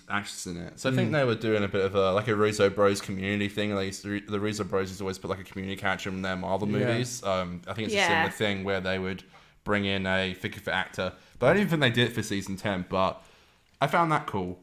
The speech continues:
Speaker 2: Mm. I think that
Speaker 1: Yeah.
Speaker 2: scene was really good outside the church.
Speaker 1: That was
Speaker 2: Where,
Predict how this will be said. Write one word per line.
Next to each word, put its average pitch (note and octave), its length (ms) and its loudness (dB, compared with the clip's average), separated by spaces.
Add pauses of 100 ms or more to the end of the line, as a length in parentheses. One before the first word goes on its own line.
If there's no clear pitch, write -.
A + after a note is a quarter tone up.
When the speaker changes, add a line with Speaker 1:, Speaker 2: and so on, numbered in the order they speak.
Speaker 2:
Mm. C#3 260 -2 (680)
I E3+ 60 8
think G#3+ 140 10
that C4 100 10
Speaker 1:
Yeah. - 60 10
Speaker 2:
scene D#3+ 280 8
was C#3 140 6
really A#2 220 6
good A2+ 300 0
outside A#2+ 340 4
the A2+ 80 0
church. C#3 600 0
Speaker 1:
That C4+ 220 6
was D#4 220 4
Speaker 2:
Where, B2+ 160 8